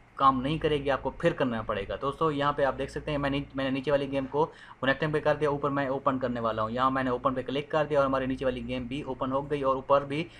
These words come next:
डिस्कनेक्ट हो गई और हमारे साथ साथ हमारा जो बॉक्स था वो भी ओपन हो रहा है। तो दोस्तों यहाँ पे आप देख सकते हैं, आपके सामने हो रहा है, ऊपर हमारा बॉक्स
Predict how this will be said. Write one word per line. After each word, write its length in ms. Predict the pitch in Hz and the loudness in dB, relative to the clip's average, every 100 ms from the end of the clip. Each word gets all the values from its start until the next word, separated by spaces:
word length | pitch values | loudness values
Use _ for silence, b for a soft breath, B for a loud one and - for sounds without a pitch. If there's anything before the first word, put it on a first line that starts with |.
| - | -4
डिस्कनेक्ट 440 | 143 - 139 135 127 | -2 0 0 0 0
हो 80 | 117 | -2
गई 100 | 123 | 2
और 140 | 127 | 2
हमारे 300 | 131 135 139 | 4 4 2
साथ 240 | 165 147 143 | 4 4 4
साथ 180 | 147 135 | 4 0
हमारा 340 | 131 131 147 B B B | 2 2 2 B B B
जो 60 | 127 | -2
बॉक्स 360 | 120 139 151 - | 8 8 8 4
था 160 | 147 147 | 4 4
वो 200 | 135 147 | 4 0
भी 140 | 143 - | 0 -2
ओपन 320 | 139 139 143 | -2 0 -2
हो 180 | 127 131 | 0 0
रहा 140 | 123 113 | 0 0
है। 100 | 107 | -4
तो 140 | 113 | -4
दोस्तों 280 | 127 135 151 | -4 -4 0
यहाँ 160 | 139 | 0
पे 100 | 135 | 2
आप 100 | 135 | 0
देख 120 | 127 135 | -2 -6
सकते 240 | 147 147 | -10 -6
हैं, 220 | 143 147 | -4 0
आपके 260 | 135 123 135 | 2 0 -2
सामने 340 | - 135 151 147 | 0 2 2 2
हो 140 | 147 | 2
रहा 160 | 139 131 | 2 0
है, 180 | 143 B B B B | 0 B B B B
ऊपर 240 | 139 139 147 | 0 4 6
हमारा 260 | 143 139 | 8 6
बॉक्स 520 | 131 127 143 - - | 6 4 2 0 -14